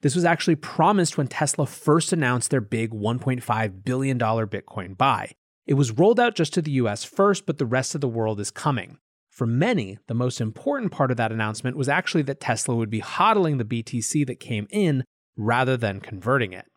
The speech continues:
When snarky Twitter asked why, if Bitcoin was such a good investment bound to go up, would people actually buy things like a Tesla? Nick Carter responded, and I'm paraphrasing, "Because humans aren't immortal and want to buy things now, too."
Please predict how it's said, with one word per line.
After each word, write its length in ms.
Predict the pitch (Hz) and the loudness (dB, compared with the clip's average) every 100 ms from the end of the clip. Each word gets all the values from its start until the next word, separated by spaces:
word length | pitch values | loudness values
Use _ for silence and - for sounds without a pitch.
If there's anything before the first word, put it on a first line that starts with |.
| _ _ _ - | _ _ _ -4
When 160 | 123 | -2
snarky 540 | 123 - 156 156 160 151 | -2 0 2 2 2 0
Twitter 380 | - 135 131 | 2 2 2
asked 380 | 127 113 113 - | 2 0 0 -4
why, 400 | 104 147 185 151 | -2 2 4 4
if 360 | 139 127 - - | 2 -2 -8 -4
Bitcoin 380 | 120 - 151 113 | -4 0 2 2
was 120 | 98 | 0
such 300 | - 202 - | 0 0 2
a 60 | 165 | 2
good 140 | 151 | 2
investment 560 | 117 160 165 117 92 - | 2 2 2 -2 -4 -2
bound 300 | 151 196 165 | 0 0 0
to 100 | 120 | -2
go 220 | 113 131 | 0 4
up, 260 | 160 117 - - | 4 2 -6 0
would 180 | 170 143 | 0 2
people 260 | 127 123 | 0 2
actually 360 | 113 - 120 98 | 0 0 -4 -4
buy 380 | - 123 165 160 | -4 -2 0 0
things 320 | 101 110 101 | -2 -6 -6
like 120 | 90 | -10
a 60 | 101 | -6
Tesla? 560 | - 175 - 87 - _ _ _ _ - | -2 -2 -2 -6 -8 _ _ _ _ -2
Nick 200 | 131 - | -2 -2
Carter 340 | - 160 170 | 2 4 4
responded, 680 | 131 117 - 160 151 127 113 | 4 0 0 4 4 4 2
and 100 | 104 | 0
I'm 140 | 98 | -2
paraphrasing, 920 | 98 - 147 110 110 95 98 101 101 - | -2 2 2 2 0 -2 -2 -4 -6 -6
"Because 300 | 160 180 180 | -2 -2 -2
humans 380 | - 190 185 - | 0 2 2 0
aren't 240 | 139 139 | -2 -2
immortal 440 | 117 123 120 110 - | 0 2 2 0 0
and 120 | 123 | 2
want 200 | 147 160 | 2 0
to 80 | 123 | -4
buy 260 | 117 123 | -2 0
things 320 | 123 117 101 120 | 0 -2 -4 -4
now, 280 | 101 90 - | -4 -6 -4
too." 340 | - 92 | 0 0